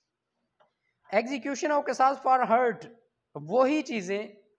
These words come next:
जो कत्ल में हुई थी कि पहले दूसरी पार्टी को नोटिस दिया जाएगा कि इस पर किसास पर एप्लीकेबल होना है, तो आपको इतला दी जाती, फलां डेट पर, फलां दिन,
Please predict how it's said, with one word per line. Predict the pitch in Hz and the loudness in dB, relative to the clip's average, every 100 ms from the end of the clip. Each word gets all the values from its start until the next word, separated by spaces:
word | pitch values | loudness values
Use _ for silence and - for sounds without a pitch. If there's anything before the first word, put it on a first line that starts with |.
| _ _ _ _ _ _ _ _ _ _ _ | _ _ _ _ _ _ _ _ _ _ _
जो | 165 190 196 214 220 - _ _ _ _ _ _ _ - | -8 -4 -4 -4 -8 -16 _ _ _ _ _ _ _ -4
कत्ल | 233 247 269 | -4 -2 -4
में | 240 | -4
हुई | 190 185 | -6 -6
थी | 185 196 208 - | -10 -12 -14 -14
कि | 202 | -12
पहले | 202 202 233 | -6 -4 -4
दूसरी | 196 196 208 220 214 - | -8 -10 -10 -10 -10 -4
पार्टी | 185 185 202 | -4 -4 -8
को | 196 | -8
नोटिस | 185 190 208 | -8 -8 -10
दिया | 185 185 | -10 -10
जाएगा | 170 170 175 170 | -8 -8 -8 -12
कि | 185 | -14
इस | 170 196 | -16 -14
पर | 170 | -14
किसास | 170 170 165 165 | -10 -8 -8 -8
पर | 165 | -10
एप्लीकेबल | 151 180 165 180 | -10 -12 -10 -8
होना | 165 165 | -8 -10
है, | 160 | -10
तो | |
आपको | 156 151 165 | -10 -10 -12
इतला | 165 165 | -6 -6
दी | 156 151 | -8 -10
जाती, | 147 143 156 | -10 -10 -14
फलां | 156 175 185 | -6 -6 -4
डेट | 151 147 | -8 -8
पर, | 156 | -12
फलां | 147 170 180 | -10 -8 -8
दिन, | 139 143 | -10 -14